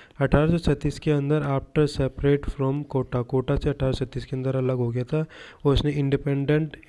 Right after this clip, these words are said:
state establish हुआ, झालावाड़ state। अठारह सौ अड़तीस के अंदर British confirm, confirm करते हैं झालावाड़ state को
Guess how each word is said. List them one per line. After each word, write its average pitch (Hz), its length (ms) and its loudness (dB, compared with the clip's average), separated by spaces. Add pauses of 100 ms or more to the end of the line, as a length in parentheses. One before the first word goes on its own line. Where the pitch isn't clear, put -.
(480)
state 131 380 0
establish 127 680 -2
हुआ, 139 120 2
झालावाड़ 117 500 0
state। 110 340 -2 (520)
अठारह 143 320 4
सौ 165 120 4
अड़तीस 147 300 2
के - 180 -2
अंदर 139 280 2
British 135 420 0
confirm, 139 560 0 (480)
confirm 139 380 0
करते 139 280 -2
हैं 147 80 0
झालावाड़ 120 420 2
state - 320 -4
को 113 260 -2